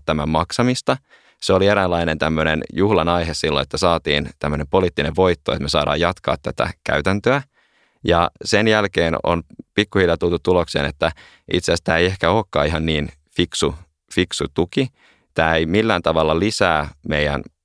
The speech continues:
maan kilpailukykyä. Tämä kannustaa lähinnä asettumaan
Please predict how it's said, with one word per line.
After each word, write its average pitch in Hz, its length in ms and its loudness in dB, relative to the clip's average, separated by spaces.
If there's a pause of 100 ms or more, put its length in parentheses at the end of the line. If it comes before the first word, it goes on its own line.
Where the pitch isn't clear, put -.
maan 90 460 0
kilpailukykyä. 98 880 0
Tämä 80 240 2 (200)
kannustaa 95 520 0
lähinnä 85 320 0
asettumaan 78 680 0